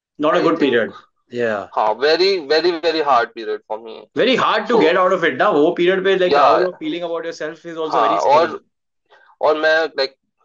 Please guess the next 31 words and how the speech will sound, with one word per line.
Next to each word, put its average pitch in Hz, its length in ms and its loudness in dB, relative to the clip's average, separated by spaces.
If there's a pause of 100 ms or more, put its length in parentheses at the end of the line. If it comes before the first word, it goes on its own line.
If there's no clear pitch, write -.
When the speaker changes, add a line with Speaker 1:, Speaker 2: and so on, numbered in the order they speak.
(420)
Speaker 2:
मतलब, 127 220 -8
मैं 135 340 -6 (480)
जो 135 200 -2
भी 156 160 -4
खेल 165 200 -6
रहा 151 140 -2
था, 165 80 -6
वो 190 140 -2
मैं 170 340 -6
अपने, 139 420 -10 (120)
मतलब, 117 280 -8 (200)
I, 139 120 -2 (200)
मैं 131 160 -4
किसी 135 260 -8
stable 127 340 -4
में 127 140 -8
नहीं 127 120 -10
था। 123 140 -2
Speaker 1:
Sure, 147 180 0 (120)
Speaker 2:
और - 160 -6
Speaker 1:
हाँ। 117 260 -6 (500)
Speaker 2:
हाँ, 98 260 -6
so 120 440 -2 (180)
it's - 200 -12
like 131 180 -2
a 135 100 0 (600)
big, 139 260 -8 (120)
big 143 200 -6
down 135 240 -2
swing 135 420 -12
around 117 300 -4